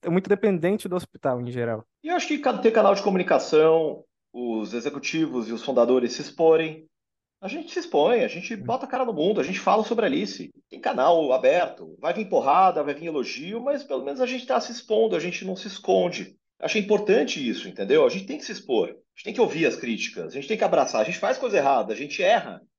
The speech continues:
Speaker 2: gente erra. A gente tem que receber a crítica, fala, "Pô, como é que a gente corrige?" Mas a gente tem que ter uma comunicação transparente, aberta, fluida. Eu acho que tradicionalmente no setor de saúde,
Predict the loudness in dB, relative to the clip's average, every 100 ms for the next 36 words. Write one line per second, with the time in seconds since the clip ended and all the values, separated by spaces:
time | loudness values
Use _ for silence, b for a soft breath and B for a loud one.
0 | _ -14 -6 -2 -2 -6 -16 _ _ -16
1 | -10 -4 -2 -2 0 4 6 6 2 -4
2 | -8 -10 -2 -2 -2 -4 -4 -4 -8 -8
3 | -8 -8 -10 -6 -4 -2 -4 -6 -12 B
4 | B B B -4 -4 -6 -8 -8 -8 -4
5 | 0 0 0 -2 -4 -6 -2 2 2 2
6 | -4 -2 0 2 2 0 0 4 4 4
7 | -4 -18 -16 -6 -4 -2 -6 -6 _ _
8 | _ -4 -4 -4 -4 -4 -2 -2 -2 -2
9 | -6 -10 -6 -6 -4 -2 0 0 0 -4
10 | -10